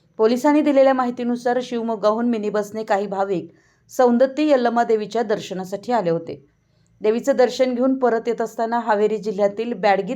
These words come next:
तालुक्यातील गुंडेनहळ्ळी क्रॉसजवळ बस चालकाला झोप आल्यानं, पुणे बंगळुरू राष्ट्रीय महामार्गावर थांबलेल्या ट्रकला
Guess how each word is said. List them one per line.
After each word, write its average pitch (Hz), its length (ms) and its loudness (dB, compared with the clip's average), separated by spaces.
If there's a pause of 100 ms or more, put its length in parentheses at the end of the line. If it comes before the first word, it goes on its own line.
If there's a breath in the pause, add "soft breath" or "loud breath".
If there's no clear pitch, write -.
तालुक्यातील 202 580 -2 (560 soft breath)
गुंडेनहळ्ळी 254 720 0
क्रॉसजवळ 190 640 0 (460 soft breath)
बस 220 400 0
चालकाला 180 480 2
झोप 202 360 -2
आल्यानं, 170 360 0 (380 soft breath)
पुणे 233 240 2
बंगळुरू 220 540 0
राष्ट्रीय 190 340 0
महामार्गावर 180 640 -2 (100)
थांबलेल्या 175 460 -4
ट्रकला 175 500 -2